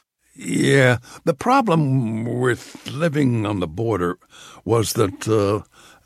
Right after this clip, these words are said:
and it's still probably true, that the Mexicans were treated as, as a second-class citizens,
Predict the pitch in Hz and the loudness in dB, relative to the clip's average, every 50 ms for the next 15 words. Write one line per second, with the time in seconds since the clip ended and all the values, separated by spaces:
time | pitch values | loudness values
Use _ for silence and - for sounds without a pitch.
0 | _ _ _ - - 123 135 135 131 - - - 226 208 143 95 - - 160 160 | _ _ _ -6 -2 2 2 2 2 2 0 0 2 2 2 0 0 0 0 2
1 | 151 135 117 95 87 92 92 80 - - - 131 127 107 92 85 80 71 - - | 2 2 0 -2 -2 -2 -4 -4 -4 -4 0 2 2 2 2 0 -2 -6 -10 -14
2 | _ _ _ - - _ _ _ 127 127 107 - - - 107 107 156 190 - - | _ _ _ -20 -20 _ _ _ -2 -2 -2 -2 -6 -8 -6 -2 -2 -2 -2 -2
3 | 160 143 143 135 117 95 101 - - 147 131 110 104 92 92 85 92 - - - | -2 0 0 0 0 -2 -6 -2 0 2 2 2 2 0 -2 -4 -4 -6 -10 -12
4 | - - 90 90 - - 87 80 73 64 - - - - - _ _ _ _ _ | -8 -8 -6 -6 -6 -6 -6 -6 -6 -10 -12 -14 -16 -20 -20 _ _ _ _ _
5 | _ _ _ - - - - 165 151 - 135 104 95 85 73 67 - - - 135 | _ _ _ -12 -6 -2 0 0 0 0 -2 -2 -2 -4 -6 -8 -10 -4 0 2
6 | 131 113 92 - - - 151 147 127 127 - - - 76 67 65 65 - - | 2 2 0 -2 -2 0 0 2 2 0 0 -2 -4 -4 -6 -6 -8 -12 -16